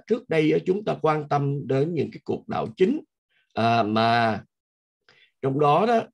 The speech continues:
là cái người mà chủ mưu á,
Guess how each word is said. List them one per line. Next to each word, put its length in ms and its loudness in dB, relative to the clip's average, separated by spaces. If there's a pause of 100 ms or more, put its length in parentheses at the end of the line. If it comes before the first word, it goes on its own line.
(1160)
là 480 -2 (300)
cái 100 -2
người 300 4
mà 180 -4
chủ 140 -2
mưu 320 2
á, 180 0